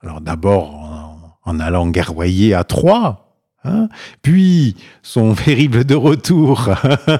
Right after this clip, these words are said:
<laughs> qui constitue, qui constitue l'Odyssée, euh, montre particulièrement, euh, sous la plume de Jankélévitch, ce qu'est cette irréversibilité.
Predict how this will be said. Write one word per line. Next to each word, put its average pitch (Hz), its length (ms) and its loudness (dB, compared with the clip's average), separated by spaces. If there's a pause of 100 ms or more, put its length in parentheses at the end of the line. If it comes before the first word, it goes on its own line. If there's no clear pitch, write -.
(140)
<laughs> 185 680 -2
qui 139 180 0
constitue, 117 720 0
qui - 180 -8
constitue 101 540 -2
l'Odyssée, 113 720 0 (640)
euh, 107 640 -2
montre 127 640 0
particulièrement, 127 1120 0 (840)
euh, 104 280 -8 (220)
sous - 180 -8
la 92 120 -2
plume 107 180 -2
de 92 80 -2
Jankélévitch, 95 560 -4
ce - 340 -2
qu'est 135 460 -2 (300)
cette - 300 -8
irréversibilité. 87 1160 -8